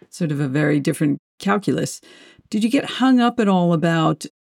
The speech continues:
"What will this look like if I leave this now and go to Google?"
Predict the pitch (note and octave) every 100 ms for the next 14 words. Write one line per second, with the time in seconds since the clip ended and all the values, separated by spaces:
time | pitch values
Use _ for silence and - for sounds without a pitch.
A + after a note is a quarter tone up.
0 | _ - F#3+ G3 C4 C4+ B3+ A#3+ A#3 G3+
1 | F#3 A3+ A#3 G#3 F#3 E3+ F3 F3 E3+ F3
2 | F#3+ G3 D#3+ F3 E3 - D3+ E3 D#3 D3+
3 | - F3 - _ _ _ _ _ E3 D#3+
4 | D3+ D#3+ D#3 D3 D3 C#3+ C3+ D3+ F#3